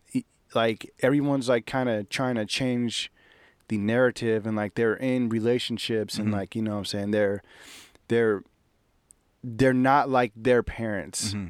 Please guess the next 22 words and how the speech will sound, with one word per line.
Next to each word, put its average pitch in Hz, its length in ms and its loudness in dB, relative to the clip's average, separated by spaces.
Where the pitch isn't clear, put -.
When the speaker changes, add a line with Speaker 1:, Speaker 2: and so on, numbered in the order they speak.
Speaker 1:
you 120 140 -4
know, 110 380 -4
like, 117 220 -2
they, 127 400 2
they 123 140 2
want 123 320 2
more. 117 560 0
Speaker 2:
Mm-hmm. 101 100 -8
Speaker 1:
'Cause, 147 180 0
like, 127 200 2
back, 151 340 4
back 151 300 2
then, 185 400 0
um, 131 440 0
I, 135 180 4
I 123 120 2
feel 151 240 0
like 139 300 2
it 143 100 2
was 123 200 0
all 127 160 6
a, 113 80 4